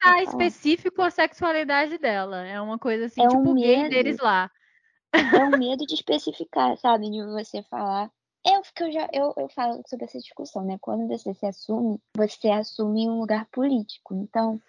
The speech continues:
Speaker 2: parece que rola esse medo de, de, de assumir um lugar político e de luta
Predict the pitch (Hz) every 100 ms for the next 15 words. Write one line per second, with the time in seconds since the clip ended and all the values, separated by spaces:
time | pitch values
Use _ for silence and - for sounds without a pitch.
0 | - 240 233 247 - 277 247 226 269 262
1 | - 262 233 208 226 233 202 208 208 202
2 | 202 202 208 _ - 214 208 - 214 208
3 | 208 208 208 202 196 208 208 - 208 196
4 | 208 - - 202 185 202 202 190 196 -
5 | 226